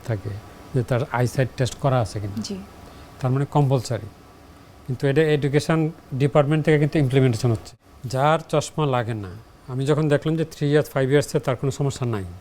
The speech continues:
Speaker 1: তাহলে আমি একটু স্পেস দিতে পারি যে তিন বছর বা চার বছর পরে আবার দেখা। কিন্তু যার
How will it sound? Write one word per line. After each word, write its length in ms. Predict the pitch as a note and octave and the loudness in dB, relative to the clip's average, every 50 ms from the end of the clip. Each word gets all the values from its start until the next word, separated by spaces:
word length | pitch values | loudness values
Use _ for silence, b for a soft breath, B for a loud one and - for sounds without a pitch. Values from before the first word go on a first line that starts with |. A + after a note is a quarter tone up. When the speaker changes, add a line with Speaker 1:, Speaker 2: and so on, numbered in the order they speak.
| - - - - - B B B B B B B B - - | -20 -20 -20 -20 -20 B B B B B B B B -8 -2
Speaker 1:
তাহলে 200 | D3 D3 D#3 F3+ | -2 2 4 4
আমি 140 | F#3 F3+ F#3 | 4 4 2
একটু 120 | E3 - | 0 -2
স্পেস 280 | D3+ - - E3 D3+ C3 | -4 2 2 4 4 4
দিতে 240 | C3 D#3 - - C#3 | 2 2 2 2 2
পারি 220 | B2+ B2 A#2 A#2 | 2 2 0 -2
যে 200 | G#2 B2 B2+ A#2 | -2 -2 -4 -2
তিন 200 | - - C3 B2 | -2 -2 -2 -2
বছর 220 | A#2 G#2+ - - | -2 -4 -4 -4
বা 120 | A#2 A#2 A#2 | -2 -2 -2
চার 180 | - - B2 | -2 -2 -2
বছর 240 | A2+ A2+ G#2 - A#2+ | -2 -2 -4 -4 -4
পরে 180 | G#2 - A#2 A2+ | -4 -2 -2 0
আবার 180 | A2 A2+ A2 | 0 0 -2
দেখা। 260 | G2+ A2 G2+ - G2+ F2+ | -2 -4 -4 -6 -8 -8
কিন্তু 260 | - A#2 A#2 B2 B2+ | -6 -6 -4 -4 -2
যার 280 | A#2 B2+ C3 C3+ D3 | 0 2 4 4 2